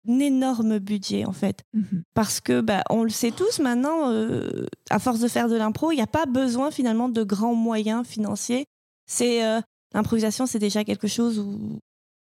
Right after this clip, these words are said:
Speaker 1: qu'on peut faire sans accessoires, sans, sans costume, sans, sans décor. Donc, c'est quelque chose qui n'a pas besoin d'avoir, euh, de moyens financiers pour cette partie-là. Euh, entrer dans l'imaginaire des gens, ça, ça demande pas finalement beaucoup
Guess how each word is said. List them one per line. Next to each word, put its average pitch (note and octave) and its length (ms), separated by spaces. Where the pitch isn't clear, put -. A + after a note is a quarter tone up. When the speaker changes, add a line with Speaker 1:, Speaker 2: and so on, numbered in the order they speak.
Speaker 1:
qu'on G#3+ 140
peut A3+ 160
faire A#3 380
sans G#3 200
accessoires, B3+ 800
sans, G3 300
sans G3+ 220
costume, B3+ 580
sans, G#3 220
sans A#3 140
décor. C#4 440
Donc, A#3+ 160
c'est A#3+ 100
quelque G#3+ 160
chose B3 180
qui A#3 180
n'a A#3 180
pas C4 140
besoin C4 540
d'avoir, A#3+ 480
euh, G#3+ 640
de A3 180
moyens A3 340
financiers A3 360
pour - 400
cette - 320
partie-là. A#3 560
Euh, A3 360
entrer C4+ 320
dans E4 120
l'imaginaire C4+ 540
des B3 200
gens, C4 240
ça, A3 400
ça A3+ 160
demande A#3+ 320
pas C#4+ 140
finalement B3 440
beaucoup A3+ 220